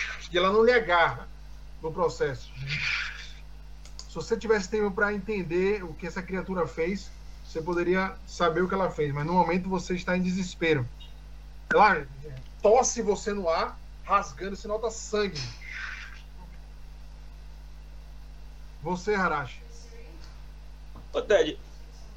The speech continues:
Speaker 2: se eu ficar nove metros de altura, ela me pega?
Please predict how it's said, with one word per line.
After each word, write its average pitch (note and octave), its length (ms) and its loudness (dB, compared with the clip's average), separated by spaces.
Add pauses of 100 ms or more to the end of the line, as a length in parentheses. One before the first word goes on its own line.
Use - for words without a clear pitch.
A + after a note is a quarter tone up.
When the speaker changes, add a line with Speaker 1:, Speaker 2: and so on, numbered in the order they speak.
(560)
Speaker 2:
se - 60 2
eu A#4 60 0
ficar G3+ 200 4
nove E3+ 220 2
metros D3 240 2
de C3+ 60 2
altura, B2 400 4
ela B2 120 6
me A2+ 100 0
pega? A#2+ 400 -2